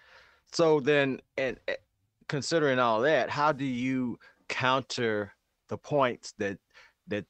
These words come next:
they make when they're bringing, just bringing it up, you know, as a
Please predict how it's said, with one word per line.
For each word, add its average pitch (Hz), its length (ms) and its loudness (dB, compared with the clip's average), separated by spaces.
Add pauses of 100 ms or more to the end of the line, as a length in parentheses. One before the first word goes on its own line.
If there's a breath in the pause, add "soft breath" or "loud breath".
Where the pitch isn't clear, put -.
(240)
they 113 180 -2
make 113 320 -2
when 107 200 -4
they're 107 460 -4
bringing, 110 680 -6 (140)
just - 340 -10
bringing 127 360 -4
it 113 120 -2
up, 120 300 -2 (320)
you 104 120 -10
know, 95 280 -6
as 104 240 -6
a 98 280 -6